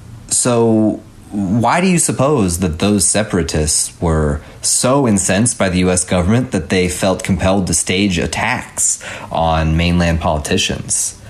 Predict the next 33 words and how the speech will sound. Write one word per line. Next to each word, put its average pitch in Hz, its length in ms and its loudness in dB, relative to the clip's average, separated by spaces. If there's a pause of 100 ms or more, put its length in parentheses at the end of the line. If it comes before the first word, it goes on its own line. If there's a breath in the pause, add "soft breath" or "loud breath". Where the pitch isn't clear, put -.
(720 loud breath)
Could 117 220 2
it 127 240 -2
have 117 260 0
something 113 360 2
to 95 40 2
do 95 140 2
with 104 140 0
the - 60 -6
fact 101 440 -2
that 87 580 0
they 90 280 0
experience 95 580 0
what 85 120 0
some 90 240 2
might 90 200 2
know 87 360 2
as 78 560 0 (460 loud breath)
taxation 104 720 0
without 101 340 2
representation? 101 1200 0 (640 loud breath)
Something 90 600 0
that 87 480 0
Americans 131 640 2
historically 127 920 2 (160)
have 104 180 0
not 127 480 0
been 127 420 2
big 123 260 -2
fans 147 400 0
of, 73 420 0
as 80 180 0
I 80 80 2
recall. 82 500 0